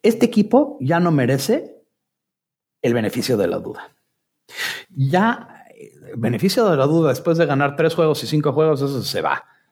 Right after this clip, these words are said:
Entonces, creo que sí, si les voy a dar buena calificación por los receptores, el tight end, le voy a dar una mala, eh,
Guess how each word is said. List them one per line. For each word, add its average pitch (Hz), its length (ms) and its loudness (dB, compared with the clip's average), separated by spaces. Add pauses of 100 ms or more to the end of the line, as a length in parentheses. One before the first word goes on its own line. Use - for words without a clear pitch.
(160)
Entonces, 110 420 -14
creo 175 280 0
que - 480 -2
sí, - 420 0 (300)
si - 140 -6
les 120 140 -2
voy 190 140 4
a 214 40 4
dar 165 160 4
buena 160 220 2
calificación 113 720 0 (500)
por 113 280 2
los 107 140 -2
receptores, 107 720 0
el 110 120 -8
tight 127 240 -2
end, 208 380 -4 (360)
le 127 180 -2
voy 139 140 0
a 139 40 0
dar 135 100 2
una 123 140 2
mala, 113 600 0
eh, 92 360 -4